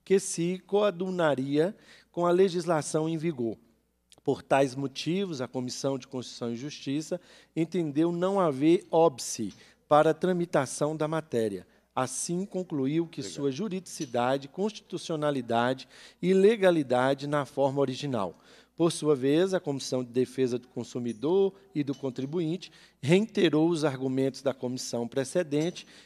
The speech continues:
Speaker 1: em consonância com os do autor e sua ju-, justificação.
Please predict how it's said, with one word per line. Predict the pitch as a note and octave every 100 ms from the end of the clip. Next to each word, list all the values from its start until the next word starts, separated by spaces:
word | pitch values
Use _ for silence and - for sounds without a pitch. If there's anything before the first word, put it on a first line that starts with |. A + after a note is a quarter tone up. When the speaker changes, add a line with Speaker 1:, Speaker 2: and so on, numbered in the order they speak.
| _ -
Speaker 1:
em | G3+ G#3+
consonância | G#3+ G3 - F3 C#3+ D3+ E3+ F3
com | - E3+ E3+ F#3 -
os | F3 E3+
do | D#3 F3
autor | D#3+ C#3+ - E3+ F#3 -
e | F3
sua | - F3+ F3+
ju-, | D3+ G3 G3
justificação. | C3 D#3+ G3+ - F#3+ - F3 - C3+ A#2